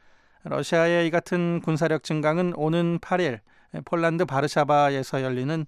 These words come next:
나토 정상회의에서 의제가 될 전망입니다.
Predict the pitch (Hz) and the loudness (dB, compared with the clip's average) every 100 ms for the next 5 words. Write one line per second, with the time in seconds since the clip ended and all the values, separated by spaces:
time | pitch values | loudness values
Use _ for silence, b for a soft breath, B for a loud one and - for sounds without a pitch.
0 | b b - 127 131 - 156 147 143 143 | b b -8 -4 -2 -2 -4 -2 -2 0
1 | 139 127 123 117 110 - 139 131 143 143 | -2 -2 -4 -4 -8 -6 -6 -4 -4 -6
2 | 120 143 135 131 131 120 131 120 98 101 | -4 -4 -4 -4 -6 -4 -4 -4 -6 -12
3 | - - - | -18 -20 -20